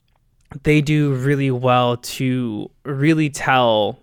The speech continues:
at least the first book in, in a very satisfying way. 'Cause at, at this point, like, I'm already invested enough in the characters and in the story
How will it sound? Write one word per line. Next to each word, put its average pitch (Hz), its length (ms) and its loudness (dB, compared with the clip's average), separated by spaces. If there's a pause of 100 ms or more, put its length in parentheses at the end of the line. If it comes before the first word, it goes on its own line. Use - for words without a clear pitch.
(400)
at 131 140 0
least 170 220 0
the 139 80 0
first 127 340 -4
book 123 240 -4
in, 127 100 -6
in 131 160 -8
a 127 60 -6
very 127 680 -4 (340)
satisfying 113 840 -4
way. 90 340 -12 (580)
'Cause 147 180 -4
at, 147 160 2
at 151 120 -2
this 190 180 4
point, 175 260 -4
like, 156 180 2
I'm 151 240 2
already 160 280 2
invested 143 540 -2
enough 135 540 -4 (220)
in 170 200 2
the 180 100 0
characters 143 480 -4
and 127 220 -8
in 156 200 -6
the 139 80 -6
story 135 680 -4